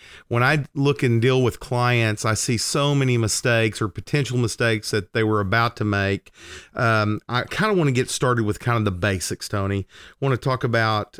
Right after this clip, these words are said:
um, when you put money inside that four oh one K at work,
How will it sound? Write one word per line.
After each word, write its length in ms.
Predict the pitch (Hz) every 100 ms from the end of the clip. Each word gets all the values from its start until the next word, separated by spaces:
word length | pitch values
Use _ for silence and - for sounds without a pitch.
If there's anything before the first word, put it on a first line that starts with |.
| -
um, 420 | 110 101 101 101 - - -
when 260 | 151 170 165
you 100 | 160
put 240 | 156 -
money 440 | 127 139 139 131 123
inside 540 | 120 - 135 131 135
that 200 | 123 -
four 280 | - 123 120
oh 40 |
one 160 | 113 113
K 220 | - 110
at 100 | 107 101
work, 460 | 101 98 98 -